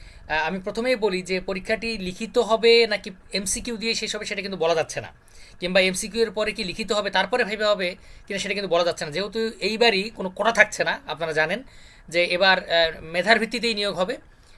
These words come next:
নাইনটি থ্রি পার্সেন্ট মেধা, কোনো নারী কোটা থাকবে না, কোনো কোটাই থাকবে না, থাকবে না এখানে। কাজেই আপনারা যদি মানে, আহ, প্রিলিমিনারি হয়েই যদি ভাইবা হয় তাহলে তো প্লাস পয়েন্ট আপনাদের জন্য। আহ, আর, আহ, আগের পরীক্ষার, আহ, প্রশ্নের প্যাটার্নগুলো কেমন ছিল এবং কোন কোন জায়গা থেকে প্রশ্ন আসতো আমি সেগুলো সম্পর্কে আজকে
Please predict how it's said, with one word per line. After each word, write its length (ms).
নাইনটি 220
থ্রি 200
পার্সেন্ট 320
মেধা, 160
কোনো 200
নারী 240
কোটা 180
থাকবে 260
না, 80
কোনো 200
কোটাই 220
থাকবে 260
না, 80
থাকবে 220
না 80
এখানে। 260
কাজেই 260
আপনারা 380
যদি 400
মানে, 140
আহ, 280
প্রিলিমিনারি 500
হয়েই 240
যদি 380
ভাইবা 280
হয় 160
তাহলে 220
তো 100
প্লাস 260
পয়েন্ট 220
আপনাদের 300
জন্য। 280
আহ, 320
আর, 140
আহ, 380
আগের 260
পরীক্ষার, 420
আহ, 240
প্রশ্নের 340
প্যাটার্নগুলো 440
কেমন 260
ছিল 200
এবং 180
কোন 160
কোন 140
জায়গা 240
থেকে 140
প্রশ্ন 340
আসতো 240
আমি 100
সেগুলো 260
সম্পর্কে 320
আজকে 280